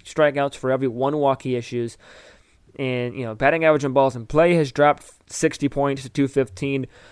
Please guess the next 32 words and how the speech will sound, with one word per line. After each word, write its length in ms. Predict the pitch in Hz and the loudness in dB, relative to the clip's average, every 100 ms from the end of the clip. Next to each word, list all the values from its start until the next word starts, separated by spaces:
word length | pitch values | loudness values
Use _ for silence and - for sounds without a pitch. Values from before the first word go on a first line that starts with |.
| - - | -20 -8
Uh, 200 | 120 127 | -4 2
base 200 | 143 147 | 2 2
percentage 420 | 143 139 139 - | -2 0 -2 -2
has 140 | 120 | -8
dropped 380 | - 135 135 - - | 0 0 0 -4 -4
eighty 220 | 139 139 | -2 -2
points 320 | - 135 131 | -4 -4 -4
to 80 | 123 | -6
two 140 | 135 | -6
sixty-four. 640 | 127 131 - 123 127 127 123 | -4 -6 -6 -6 -2 0 -2
Slugging 440 | - 131 160 160 | -4 0 0 -2
has 160 | 135 120 | -6 -4
dropped 240 | 135 127 | -2 -2
fifty 400 | - 185 - 175 | 2 2 2 -4
points 300 | - 139 139 | -4 -6 -6
to 100 | - | -10
three 220 | - 156 | -6 -6
fifty-one. 640 | 156 151 - 135 131 135 131 - - _ _ _ _ _ _ | -2 -4 -4 -4 0 -2 -2 -12 -20 _ _ _ _ _ _
He 180 | 165 165 | -6 0
has 100 | 143 | 0
just 300 | - 196 - | 2 -2 -2
improved 420 | 131 - 175 160 | -8 -2 0 0
in 80 | 127 - | -2 -6
every, 380 | 151 160 139 117 _ _ _ _ - | -4 -2 -4 -6 _ _ _ _ -6
nearly 400 | 151 208 170 143 | 0 2 4 4
every 240 | 170 151 | 2 -2
statistical 600 | - 127 - 165 135 123 | -6 -6 -6 -6 -8 -8
category 560 | 117 147 151 135 127 123 | -4 0 0 0 0 -2
you 100 | 147 | -4
can 160 | 156 104 | -6 -10
think 380 | - 156 160 120 | -4 -4 -2 -8
of. 220 | 104 | -10